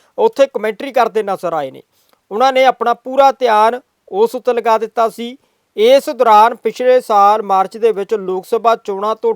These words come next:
ਠੀਕ ਪਹਿਲਾਂ ਮੀਡੀਆ ਨੇ ਚੰਡੀਗੜ੍ਹ ਦੇ ਰਾਜਪਾਲ ਭਵਨ ਦੇ ਬਾਹਰ ਸਿੱਧੂ ਤੋਂ ਪੁੱਛਿਆ ਸੀ ਕਿ ਉਹ ਲੋਕ ਸਭਾ ਚੋਣਾਂ ਲੜਨਗੇ, ਤਾਂ ਕਿਤੇ ਨਾ ਕਿਤੇ ਨਵਜੋਤ ਸਿੰਘ ਸਿੱਧੂ ਨੇ ਸਿੱਧੇ ਤੌਰ ਤੇ ਕਿਹਾ ਸੀ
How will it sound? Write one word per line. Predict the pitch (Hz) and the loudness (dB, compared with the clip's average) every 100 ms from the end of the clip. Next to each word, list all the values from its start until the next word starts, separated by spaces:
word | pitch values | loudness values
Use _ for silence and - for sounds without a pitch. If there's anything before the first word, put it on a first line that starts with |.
| - | -6
ਠੀਕ | 208 269 269 | -10 -10 -6
ਪਹਿਲਾਂ | 226 214 220 214 247 _ _ _ _ | -4 -2 0 0 -2 _ _ _ _
ਮੀਡੀਆ | 170 196 262 294 311 311 | -8 -4 -4 -2 2 2
ਨੇ | 262 220 233 262 _ _ _ | 2 0 -2 -6 _ _ _
ਚੰਡੀਗੜ੍ਹ | 240 240 285 285 262 | 0 0 -2 -2 0
ਦੇ | 254 233 | 2 4
ਰਾਜਪਾਲ | 202 190 - 233 233 | 2 0 0 0 0
ਭਵਨ | - 202 208 220 | 0 0 0 -2
ਦੇ | 233 | -2
ਬਾਹਰ | 170 185 208 226 | 0 0 2 0
ਸਿੱਧੂ | - 233 233 | -4 -10 -8
ਤੋਂ | 294 | -12
ਪੁੱਛਿਆ | 240 220 - 214 | -8 -6 -2 -2
ਸੀ | 214 233 | -4 -14
ਕਿ | 233 262 | -2 0
ਉਹ | 226 233 254 277 _ _ - | 2 4 2 0 _ _ -16
ਲੋਕ | 185 202 226 269 | -10 6 6 6
ਸਭਾ | - 262 269 | 4 2 2
ਚੋਣਾਂ | - 240 240 | 0 -2 0
ਲੜਨਗੇ, | 220 214 262 247 | -2 -2 -2 -2
ਤਾਂ | 254 269 | -2 -4
ਕਿਤੇ | 240 226 | -8 -8
ਨਾ | 240 | -8
ਕਿਤੇ | 226 214 247 285 - _ _ _ | -8 0 0 0 -6 _ _ _
ਨਵਜੋਤ | 196 190 254 294 | -8 4 6 6
ਸਿੰਘ | 294 269 | -2 -8
ਸਿੱਧੂ | 254 202 277 | -10 -8 -8
ਨੇ | 254 233 | -4 -4
ਸਿੱਧੇ | 240 202 269 | -6 -4 -2
ਤੌਰ | 240 220 | -2 -4
ਤੇ | 233 | -8
ਕਿਹਾ | 220 202 214 | -8 -4 -4
ਸੀ | 214 226 | -4 -12